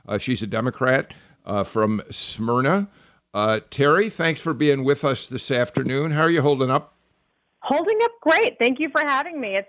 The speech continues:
Speaker 2: been exciting to listen to Stephen Fowler's updates today, and it is exciting and an honor to be here today to talk about what's happened since nine A M.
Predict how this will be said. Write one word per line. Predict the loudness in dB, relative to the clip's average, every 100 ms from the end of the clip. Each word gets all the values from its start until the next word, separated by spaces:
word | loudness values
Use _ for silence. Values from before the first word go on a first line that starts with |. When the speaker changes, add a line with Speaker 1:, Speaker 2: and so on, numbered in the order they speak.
| _
Speaker 2:
been | -6 -4 -6 -4
exciting | -6 -6 -2 0 0 -2 -4 -4
to | -4 -2 -4 -8 -16 _ _
listen | -6 -6 -6 -10 -8
to | -4 -4 -4
Stephen | -4 -4 -2
Fowler's | 0 0 -2 -2
updates | -4 -2 -4 -4 _
today, | -4 -2 -2 -4 -4
and | -4
it |
is | -4 -6
exciting | -4 -2 -2 -2 -4
and |
an | -4
honor | -2 -2 -4
to | -4
be | -4
here | -4
today | -2 -4
to | -4
talk | -4 -2
about | -2 -2
what's | -2 -2
happened | -4 -4 -8 -10
since | -4
nine | -2 0
A | -2
M. | -6 -10